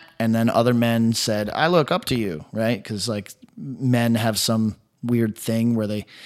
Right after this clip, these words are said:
like, men are drawn to shit like the military, where some guy is calling them, like, a limp dick, "Eh," and then th-, another guy is, like, taking orders from you,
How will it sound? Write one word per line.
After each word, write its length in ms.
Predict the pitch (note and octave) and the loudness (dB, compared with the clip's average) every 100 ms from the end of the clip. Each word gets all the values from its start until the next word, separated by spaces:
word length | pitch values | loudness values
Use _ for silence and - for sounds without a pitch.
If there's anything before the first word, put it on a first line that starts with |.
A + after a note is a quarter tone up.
| - | -8
like, 120 | C#3+ C#3+ | -6 0
men 220 | F#3+ A3 | 0 0
are 80 | F#3 | 0
drawn 380 | B2 C3+ C#3 A#2+ | 0 2 2 0
to 80 | |
shit 180 | A2+ A#2+ | -2 -4
like 120 | F#2 G2+ | -6 -6
the 60 | |
military, 480 | A2 G#2+ G#2 F#2 D#2+ | -4 -2 -4 -8 -10
where 180 | F2 G#2 | -8 -4
some 240 | - A2+ | -2 0
guy 220 | A#2 A2+ A2 | 0 0 0
is 200 | G#2 - | -2 -4
calling 320 | - A2+ G#2+ | 0 0 2
them, 120 | G#2 | 0
like, 160 | G2+ G2+ | -2 -2
a 20 | |
limp 280 | G#2+ G#2+ - | -2 -2 -2
dick, 160 | G#2+ - | -6 -4
"Eh," 120 | A2+ - - | -6 -6 -4
and 120 | A2 | 0
then 300 | A2 G#2+ G#2+ - _ _ - | 2 2 0 -4 _ _ -12
th-, 160 | B2+ A#2 | -10 -4
another 300 | A2+ A2+ A2+ | 2 4 4
guy 240 | A2+ A2 A2 | 4 2 2
is, 260 | G#2 G2+ | 0 -2
like, 300 | G#2+ G2 - - - _ _ - | -4 -4 -8 -16 -20 _ _ 0
taking 280 | B2+ A2 | 2 2
orders 260 | G2+ A2+ A#2+ | 0 -2 -2
from 140 | C#3 | -2
you, 200 | C3 C3 | 0 0